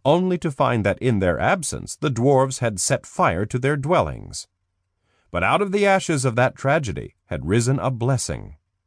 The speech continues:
Through a series of odd circumstances that Kang, looking back on, now saw were the result of the guiding hand of his Dark Queen.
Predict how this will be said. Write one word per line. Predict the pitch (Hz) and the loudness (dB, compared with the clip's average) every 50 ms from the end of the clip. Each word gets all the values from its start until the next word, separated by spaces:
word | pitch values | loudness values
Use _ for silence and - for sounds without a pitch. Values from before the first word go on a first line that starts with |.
| _ _ | _ _
Through | _ - - 139 156 151 | _ -6 0 2 2 4
a | 135 117 | 2 2
series | - - - - - 190 226 226 185 123 98 82 80 | 2 0 -2 0 2 2 2 4 4 2 2 2 0
of | 90 76 - - - | -2 -4 -4 -2 0
odd | 107 120 151 185 190 110 82 | 2 2 2 2 0 -2 -4
circumstances | - - 160 175 - - 78 76 - - 80 71 67 - - 50 - | -2 0 0 0 0 -2 -4 -2 -2 -2 -4 -4 -4 -8 -12 -14 -8
that | - 92 85 - - - | -4 -4 -4 -4 -6 -8
Kang, | - - 139 151 143 123 113 123 151 170 156 - _ _ _ _ | -4 -2 0 2 2 2 2 2 0 -2 -4 -8 _ _ _ _
looking | - 117 110 - 87 78 80 | 0 0 0 0 -2 -4 -2
back | 78 110 127 156 - - | 0 0 0 0 -2 -2
on, | 87 69 67 87 139 143 - _ _ | -4 -4 -4 -4 -6 -6 -8 _ _
now | - 90 110 139 180 208 | -2 0 0 0 0 -2
saw | - - 117 95 80 71 80 113 131 | 0 2 2 2 4 4 2 2 2
were | 104 87 85 | 2 0 0
the | 80 92 | 0 0
result | 90 92 92 85 95 123 127 143 - - | 0 0 0 2 2 2 2 2 0 -2
of | 95 82 | -2 -2
the | 95 | -2
guiding | 85 71 110 117 131 147 139 110 92 | -2 0 0 0 0 0 -2 -2 -4
hand | 87 82 117 127 127 113 95 90 | -4 -2 -2 -2 -2 -2 0 -2
of | 87 76 | -2 -2
his | 110 117 107 80 | -2 -2 -2 -2
Dark | 76 78 110 123 120 - | 0 0 2 2 0 -2
Queen. | - - - 165 202 180 90 60 - 123 | -6 -6 -4 -2 -2 -2 -4 -6 -8 -12